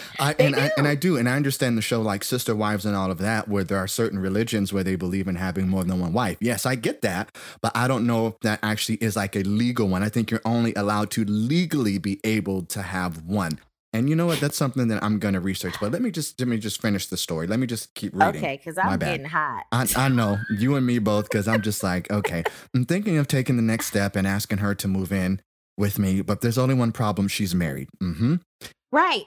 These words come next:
Speaker 2: And been
Speaker 1: So
Speaker 2: unhappily
Speaker 1: how did she
Speaker 2: married,
Speaker 1: live with you?
Speaker 2: going on ten years.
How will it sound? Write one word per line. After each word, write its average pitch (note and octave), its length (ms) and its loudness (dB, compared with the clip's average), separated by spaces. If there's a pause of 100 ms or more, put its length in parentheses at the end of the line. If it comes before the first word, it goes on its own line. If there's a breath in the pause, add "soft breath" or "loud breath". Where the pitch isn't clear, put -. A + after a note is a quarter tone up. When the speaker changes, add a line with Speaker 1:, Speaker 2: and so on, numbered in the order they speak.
Speaker 2:
And E3+ 300 2
been B2+ 300 2
Speaker 1:
So A#2 60 0
Speaker 2:
unhappily C#3 280 0
Speaker 1:
how - 120 6
did C#3 180 4
she - 80 4
Speaker 2:
married, G2+ 340 2
Speaker 1:
live F4+ 180 -8
with D#4 200 -10
you? C4 100 -2
Speaker 2:
going B2 300 2
on A2+ 160 2
ten A2 320 0
years. F2 320 0